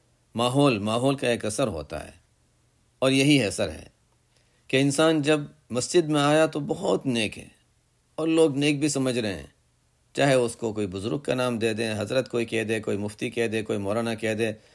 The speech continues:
کوئی جو بھی القاب دے دیں، جو بھی نام دے دیں،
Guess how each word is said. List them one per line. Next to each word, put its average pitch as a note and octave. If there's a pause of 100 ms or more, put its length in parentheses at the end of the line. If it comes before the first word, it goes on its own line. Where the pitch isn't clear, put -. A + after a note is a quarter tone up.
(120)
کوئی A2+ (640)
جو C#3+
بھی C3+
القاب A#2+
دے A#2+
دیں، A#2
جو A#2
بھی A#2+
نام A2+
دے A2+
دیں، A2